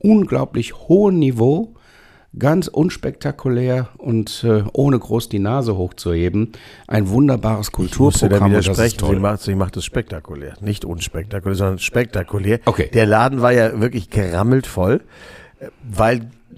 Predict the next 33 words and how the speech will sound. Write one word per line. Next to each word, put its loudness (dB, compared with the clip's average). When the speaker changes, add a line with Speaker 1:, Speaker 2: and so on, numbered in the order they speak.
Speaker 2:
ich -6
glaub, -2
die -2
meisten 0
Künstler, -2
du -2
hast 0
es -10
gesagt, -2
waren 0
da, 0
aber 0
auch -6
ihre 0
Angehörigen, 0
ihre -8
Fans. 0
Es -4
war 0
eine -2
ganz -2
besondere 2
Melange 2
von -4
Kreativität. 0
Die 0
kennen 2
sich 0
ja 2
untereinander 0
auch 2
nicht 2
alle, -2